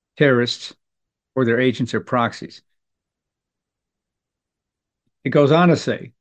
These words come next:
Department of Justice definition, that when national security arise, issues arise during a criminal prosecution,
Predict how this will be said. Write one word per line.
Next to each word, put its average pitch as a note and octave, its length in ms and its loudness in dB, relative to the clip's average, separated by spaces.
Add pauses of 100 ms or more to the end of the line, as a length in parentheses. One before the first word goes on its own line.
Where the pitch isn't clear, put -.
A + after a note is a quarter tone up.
(100)
Department A#2+ 380 -4
of A2+ 60 -8
Justice C#3+ 320 -4
definition, - 560 -8 (2000)
that C3 180 -2
when C#3 160 0
national D3+ 200 2
security F3 460 2
arise, B2+ 600 -2
issues C3 340 -4
arise A2+ 460 0
during A#2+ 200 -2
a A2 60 -2
criminal E3+ 400 0
prosecution, A#2 880 -6